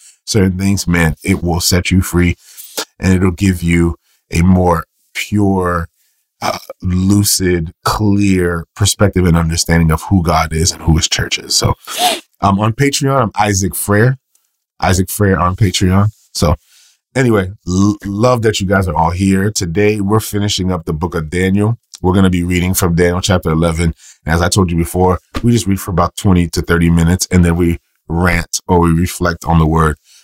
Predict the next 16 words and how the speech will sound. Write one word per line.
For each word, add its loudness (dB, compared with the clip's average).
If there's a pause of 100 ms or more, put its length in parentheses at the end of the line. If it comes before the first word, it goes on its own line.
(160)
for 0
about -2
twenty 2
to 0
thirty 2
minutes. 0
So -2
I 2
wanna 2
encourage 0
you -2
right -2
now -2 (1000)
to -6
go 2
ahead -2